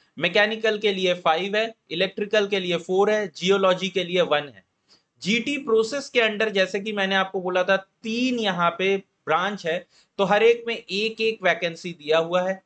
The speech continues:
एमटी मटेरियल में फाइव वैकेंसी है, एमटी कॉन्ट्रैक्ट मैनेजमेंट में वन, पर्सनल वेलफेयर में फाइव, फाइनेंस में फाइव और मैनेजर सर्वे के दो पोस्ट है। In total फ़ोर्टी फ़ोर पोस्ट है यहाँ पे।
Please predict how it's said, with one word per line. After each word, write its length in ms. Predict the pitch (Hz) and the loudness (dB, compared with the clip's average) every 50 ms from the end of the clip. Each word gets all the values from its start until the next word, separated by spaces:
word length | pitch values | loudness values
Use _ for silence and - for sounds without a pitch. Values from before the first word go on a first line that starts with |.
| _ | _
एमटी 300 | 156 160 175 180 175 226 | -4 -4 -4 -2 -4 -4
मटेरियल 560 | 214 208 185 175 190 185 185 190 196 202 196 196 | -2 -2 -2 -2 -2 -4 -2 0 0 0 0 0
में 120 | 202 202 | -4 -4
फाइव 360 | 196 - 175 160 165 180 180 180 | -2 0 0 0 0 0 -2 -2
वैकेंसी 460 | 190 185 185 196 190 190 - 208 202 | -2 -2 -2 -4 -8 -8 -8 -8 -4
है, 180 | 202 208 208 - _ _ _ _ _ _ | -4 -4 -4 -6 _ _ _ _ _ _
एमटी 260 | - 160 175 175 220 | -4 -4 -2 -4 -6
कॉन्ट्रैक्ट 560 | 202 - 190 175 175 175 190 190 196 190 - 202 | -4 -2 -2 -2 -2 0 2 0 0 0 -2 -4
मैनेजमेंट 560 | 190 190 196 196 180 185 196 196 196 196 185 - - | -4 -4 -4 -4 -4 -4 -4 -4 -4 -4 -6 -8 -6
में 160 | 208 220 220 220 - | -6 -6 -6 -8 -4
वन, 260 | 123 147 180 208 247 247 _ _ _ _ _ _ _ _ _ _ - | -2 -2 -2 -2 -4 -10 _ _ _ _ _ _ _ _ _ _ 0
पर्सनल 420 | 185 185 185 - 220 220 220 220 | 0 0 0 0 0 0 0 2
वेलफेयर 460 | 202 208 202 196 196 208 196 190 185 | 0 -2 -2 -2 0 0 2 2 2
में 140 | 180 180 165 160 - - | 0 -2 -4 -6 -2 0
फाइव, 300 | 185 190 214 247 247 - _ _ _ _ _ - | 0 0 0 -2 -4 -10 _ _ _ _ _ -6
फाइनेंस 420 | 190 190 196 202 208 202 202 - 190 | 0 0 2 2 2 -2 -4 -8 -6
में 140 | 180 165 156 - - | -4 -4 -4 0 0
फाइव 320 | 180 190 214 247 247 247 - _ | 0 0 0 -2 -4 -8 -14 _
और 240 | - 156 180 214 233 202 | 0 2 2 2 2 2
मैनेजर 400 | 170 156 156 170 170 185 185 175 | 0 -2 -2 -2 -2 -2 -2 -2
सर्वे 360 | - - 160 151 151 165 175 | 0 0 0 0 0 -4 -6
के 140 | 175 233 233 | -8 -10 -8
दो 180 | 175 175 165 160 165 | -4 -4 -4 -4 -4
पोस्ट 260 | 160 165 160 165 - | -4 -4 -4 -2 0
है। 80 | 226 220 | 0 0
In 160 | 196 196 202 196 | 0 0 -2 -2
total 340 | 185 165 160 - 220 247 320 - _ _ _ _ _ _ | -2 -4 0 2 2 0 0 -4 _ _ _ _ _ _
फ़ोर्टी 300 | - 214 220 220 226 226 | 2 2 2 2 0 -6
फ़ोर 240 | - - 208 196 196 | -6 -2 0 0 0
पोस्ट 420 | 190 - 165 143 127 127 - - 123 | 0 -4 -6 -6 -6 -8 -8 -6 -4
है 80 | 113 | -4
यहाँ 240 | 107 101 92 95 - _ | -4 -4 -6 -12 -14 _
पे। 100 | 95 | -20